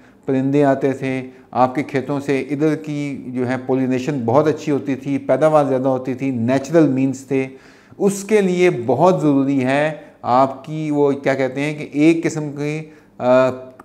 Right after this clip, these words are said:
पेस्ट अटैक को कंट्रोल करने के लिए दूसरी फसल ले जाया जाए या उन परिंदों को लाया जाए जो उन पेस्ट्स को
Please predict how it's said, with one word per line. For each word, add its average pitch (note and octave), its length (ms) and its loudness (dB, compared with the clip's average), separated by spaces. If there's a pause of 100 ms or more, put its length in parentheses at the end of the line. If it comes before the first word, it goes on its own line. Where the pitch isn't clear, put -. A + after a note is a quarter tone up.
पेस्ट D#3+ 220 2
अटैक C#3+ 380 2
को C#3+ 60 -8
कंट्रोल C#3 380 0
करने C3+ 260 0
के C3+ 100 -4
लिए D3 120 0
दूसरी C3+ 340 -2
फसल C3 280 -6
ले A#2 220 0
जाया A#2+ 300 2
जाए B2 360 -2 (240)
या C3+ 200 2
उन D#3 240 0
परिंदों D3+ 420 4
को F3 60 8
लाया C3+ 280 6
जाए C#3 240 2
जो C#3 120 0
उन D3 240 -2
पेस्ट्स D3 380 0
को C#3+ 420 0